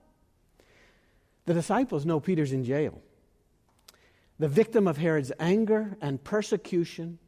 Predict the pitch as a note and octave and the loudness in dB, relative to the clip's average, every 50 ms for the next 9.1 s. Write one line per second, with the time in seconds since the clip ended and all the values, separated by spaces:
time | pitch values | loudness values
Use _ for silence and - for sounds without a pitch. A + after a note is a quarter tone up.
0 | _ _ _ _ _ _ _ _ _ _ _ _ _ _ _ _ _ _ _ _ | _ _ _ _ _ _ _ _ _ _ _ _ _ _ _ _ _ _ _ _
1 | _ _ _ _ - - G3 F3 F3+ G3+ A3 A#3 A#3 A#3+ G3 F3+ G3+ F#3 E3+ D3 | _ _ _ _ -4 0 2 4 4 4 4 4 4 4 4 4 4 2 2 0
2 | - C#3+ D3 D#3 E3 E3+ E3+ D#3+ - - - - - _ C3+ C3 B2+ A#2 - - | 0 0 2 2 2 0 0 -2 -6 -12 -18 -20 -16 _ -10 -8 -8 -10 -10 -12
3 | - - F#3 E3+ D#3+ D3+ C#3+ C#3+ C#3+ D3+ D#3 D#3 - - - - _ _ _ _ | -8 -4 -2 0 0 0 0 -2 -2 -4 -6 -8 -12 -18 -20 -20 _ _ _ _
4 | _ B2 B2 A#2 A2 A2+ A#2 C3+ D3+ C#3+ A#2+ - - - - - - - - - | _ -10 -10 -8 -8 -6 -4 -2 -2 -2 -2 -4 -8 -16 -20 -20 -20 -20 -20 -20
5 | _ _ _ _ _ _ _ _ _ _ _ _ _ _ _ _ _ _ _ _ | _ _ _ _ _ _ _ _ _ _ _ _ _ _ _ _ _ _ _ _
6 | _ _ _ _ _ _ _ _ _ _ D#3+ D#3 F3 G#3+ G#3+ A#3 A3 A#3+ A#3 - | _ _ _ _ _ _ _ _ _ _ 0 2 4 4 4 4 2 0 0 -2
7 | F3+ A2+ G2 B2+ - - - - - - - - _ _ _ _ _ _ _ _ | -6 -6 -6 -10 -16 -18 -20 -20 -20 -20 -20 -20 _ _ _ _ _ _ _ _
8 | _ _ _ _ _ - A#2 B2 C#3 - - F#3 F3 E3+ G#3 G#3 G3+ E3 - - | _ _ _ _ _ -8 -6 -6 -6 -4 -2 -2 0 2 2 2 2 2 -2 -4
9 | - | -10